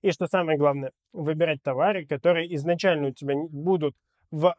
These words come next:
категории, ну, не такими, где ты заработал пятьдесят тысяч оборота и доволен, а во-вторых, те товары, которые у тебя не будут в чистой прибыли тридцать рублей.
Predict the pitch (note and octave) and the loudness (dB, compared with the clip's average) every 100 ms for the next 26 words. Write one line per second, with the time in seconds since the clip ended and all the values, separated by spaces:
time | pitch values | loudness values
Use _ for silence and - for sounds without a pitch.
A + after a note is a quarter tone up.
0 | F3 E3 D#3+ E3+ F3 D#3+ C#3+ D3 G3+ G#3+ | -4 -4 -2 2 4 4 2 0 2 4
1 | D#3 D3+ C#3+ B2+ - C#3 B3 C4+ F3+ C#3+ | 0 -2 -6 -4 -2 0 0 2 0 0
2 | C#3+ D3 C#3 D3 D3+ C#3+ B2+ C#3 C#3 D#3 | -2 0 0 0 -2 -6 -8 -8 -6 -6
3 | C3+ D3+ B2 B2 - C#3 D3 C#3+ C3 - | -6 -8 -10 -12 -10 -2 -2 -2 -6 -12
4 | - D#3 D3 C#3+ C3+ C#3+ _ _ _ - | -6 0 0 0 -4 -10 _ _ _ -8
5 | E3 G#3 G#3 F3+ G3 G3 C4 C4+ - - | -4 -2 -2 0 0 2 0 -4 -8 0
6 | G#3+ G3+ C#3+ E3 F#3+ E3 _ - D3 D3 | 0 2 2 2 0 -8 _ -8 -4 0
7 | E3+ E3 D#3+ D3 - C#3+ C#3+ C3+ C#3+ C#3+ | 0 -2 -6 -10 -6 -4 -2 -4 -4 -6
8 | C3+ - C3+ - C3+ D3 C3 B2+ - C#3 | -8 -8 -8 -8 -8 -8 -6 -8 -8 -10
9 | - C#3 B2 A#2+ | -8 -8 -8 -10